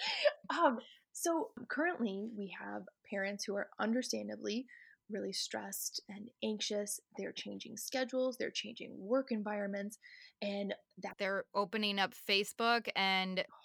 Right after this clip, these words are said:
Speaker 2: reading ten articles and then hyperventilating like myself?
Speaker 1: Yeah.
Speaker 2: Yes.
Speaker 1: Yes. And it is leaving us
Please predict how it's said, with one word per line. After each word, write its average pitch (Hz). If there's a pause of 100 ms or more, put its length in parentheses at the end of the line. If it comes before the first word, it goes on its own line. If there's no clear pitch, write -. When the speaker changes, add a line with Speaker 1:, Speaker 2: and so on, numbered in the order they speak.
Speaker 2:
reading 202
ten 196
articles 208
and 196
then 190
hyperventilating 190
like 202
myself? 226
Speaker 1:
Yeah. 196
Speaker 2:
Yes. 220 (240)
Speaker 1:
Yes. 220 (380)
And 220
it 208
is 214
leaving 240
us 202